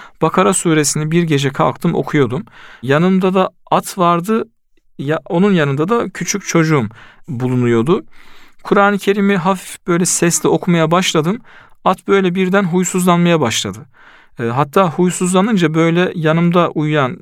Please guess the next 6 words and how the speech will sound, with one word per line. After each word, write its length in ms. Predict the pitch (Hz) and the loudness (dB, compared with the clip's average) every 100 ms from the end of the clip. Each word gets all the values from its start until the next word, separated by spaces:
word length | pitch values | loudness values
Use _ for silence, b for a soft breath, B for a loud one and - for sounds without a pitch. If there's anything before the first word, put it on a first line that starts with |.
| - | -8
çocuğunu, 680 | - 160 160 151 160 190 - - - | -2 0 0 0 0 -2 -4 -10 0
oğlum 420 | 143 156 151 208 | 2 2 -2 -2
Yahya'yı 680 | 143 147 147 143 135 180 226 B B B 143 | 0 0 0 0 2 0 -2 B B B -14
zarar 460 | 143 127 135 165 180 | -6 0 2 2 2
verecek 480 | 143 120 110 95 - - - | 0 -2 -6 -12 -20 -20 -14
veya 260 | 123 120 | -6 -4